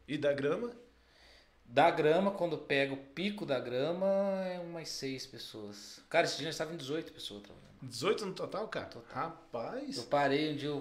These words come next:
Speaker 2: comecei, eu falei, rapaz, comecei, tinha dezoito pessoas.
Speaker 1: Nossa, e tu, e tudo na
Speaker 2: É,
Speaker 1: agricultura ali,
Speaker 2: em
Speaker 1: tudo
Speaker 2: cima
Speaker 1: ali.
Speaker 2: de dois alqueires de terra.
Speaker 1: Nossa!
Speaker 2: Então por isso que eu falo, cara.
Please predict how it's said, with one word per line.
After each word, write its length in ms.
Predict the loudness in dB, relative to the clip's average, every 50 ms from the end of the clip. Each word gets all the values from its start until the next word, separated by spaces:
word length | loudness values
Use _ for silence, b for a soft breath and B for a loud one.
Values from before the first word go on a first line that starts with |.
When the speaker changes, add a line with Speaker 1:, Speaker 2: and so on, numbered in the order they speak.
| -6 -8
Speaker 2:
comecei, 260 | -8 -8 -8 -8 -10 -12
eu 60 | -12
falei, 140 | -12 -12 -12
rapaz, 480 | -12 -12 -14 -18 -16 -14 -14 -14 -14 -14
comecei, 260 | -16 -16 -16 -18 -16 -18 -16 -14
tinha 120 | -12 -12
dezoito 280 | -10 -6 -6 -6 -6 -6
pessoas. 320 | -8 -10 -10 -10 -10 -12 -16 -18 -20 -18 -10 -6
Speaker 1:
Nossa, 300 | -2 -2 0 0 0 0
e 80 | 0
tu, 200 | 0 -2 -2 -2
e 120 | -4 -4 -4
tudo 180 | -4 -4 0
na 180 | 2 2 2 2
Speaker 2:
É, 20 |
Speaker 1:
agricultura 680 | 2 2 0 -2 0 -2 -2 -2 0 2 4 8 8 6
ali, 160 | 6 6 0
Speaker 2:
em 20 |
Speaker 1:
tudo 220 | -2 -2 2 2 2
Speaker 2:
cima 140 | 2 4 0
Speaker 1:
ali. 80 | 0 0 0 0 -2
Speaker 2:
de 40 | 0
dois 260 | 2 2 2 2 2
alqueires 360 | 0 -2 -2 -6 -6 -8 -8
de 60 | -10
terra. 220 | -10 -10 -10 -10 -12 -18 -20 -20 -20 _ -12
Speaker 1:
Nossa! 920 | -10 -8 -2 0 0 0 0 -2 -8 -2 -2 -2 -2 0 -2 -2 -2 -2 -10 B B B B
Speaker 2:
Então 120 | B -6 -6
por 40 | -4
isso 80 | -2
que 60 | -2 -2
eu 40 |
falo, 340 | 2 4 6 6 6 6 4 2
cara. 460 | 0 -2 0 0 0 0 -2 -4